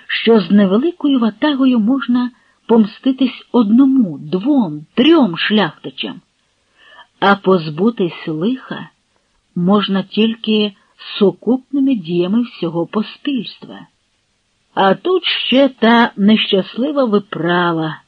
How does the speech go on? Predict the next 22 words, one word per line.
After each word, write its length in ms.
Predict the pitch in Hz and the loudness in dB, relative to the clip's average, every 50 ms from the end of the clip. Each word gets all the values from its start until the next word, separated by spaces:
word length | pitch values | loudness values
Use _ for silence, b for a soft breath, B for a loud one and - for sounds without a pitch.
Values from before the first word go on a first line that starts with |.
| _ _ _ _ - | _ _ _ _ 0
той 220 | 247 277 277 247 | 0 2 2 2
невдалий 720 | 202 185 170 151 151 156 151 190 208 214 208 202 190 175 | 0 0 -2 -6 -6 -4 -2 0 0 0 -2 -4 -6 -8
бій. 480 | 151 147 135 170 170 165 160 156 143 - _ _ _ _ _ _ _ _ _ _ _ _ _ _ _ _ | -8 -8 -6 -4 -4 -4 -4 -6 -8 -12 _ _ _ _ _ _ _ _ _ _ _ _ _ _ _ _
Коли 320 | - - 214 208 214 226 247 | -2 2 4 4 4 4 2
б 120 | 214 208 | 2 4
не 140 | 233 240 233 | 4 4 4
Яценко, 720 | 233 208 190 190 - - - 277 320 311 277 262 - 269 | 4 4 2 -2 -4 -4 -4 -2 -2 -2 -4 0 2 4
ніхто 500 | 254 233 226 196 - - - - 233 254 | 4 4 4 2 0 -4 -2 0 2 2
й 60 | 254 | 4
не 200 | 233 226 208 196 160 143 | 4 4 2 2 0 -2
знав 380 | 160 170 208 247 285 302 294 | -4 -2 -2 -2 -2 -4 -4
би, 100 | 302 302 | -4 -4
де 200 | 254 190 208 208 | -2 0 2 2
він 160 | 190 196 190 180 | 2 0 -2 -2
подівся, 840 | - 208 208 180 175 185 202 180 156 135 - - - 147 123 127 - _ _ _ | -2 -2 -2 -2 -2 -2 -2 -2 -4 -6 -12 -16 -16 -14 -14 -14 -16 _ _ _
що 340 | - - - - 202 196 180 | -8 -6 -2 0 0 0 0
з 80 | 160 | 0
ним 240 | 190 190 185 180 160 - _ - - - | -4 -4 -4 -4 -6 -10 _ -20 -12 -8
сталося. 600 | - 190 170 147 135 139 - - - - 104 - _ _ _ _ _ _ _ _ _ _ _ _ _ _ _ _ _ _ - - | -6 -6 -6 -6 -8 -12 -16 -20 -20 -20 -20 -20 _ _ _ _ _ _ _ _ _ _ _ _ _ _ _ _ _ _ -20 -20
Спасибі 580 | - - 196 196 202 - - 233 226 220 214 226 | -6 -2 0 0 0 0 2 2 2 4 2 0
тобі, 420 | 226 233 226 196 190 165 151 151 - _ _ _ _ _ _ _ _ _ _ _ _ _ | -2 -2 -2 -2 -2 -4 -6 -8 -14 _ _ _ _ _ _ _ _ _ _ _ _ _
Трохиме. 600 | - 170 165 - - - 175 170 160 147 135 143 | -10 -8 -8 -8 -8 -8 -6 -6 -6 -6 -8 -10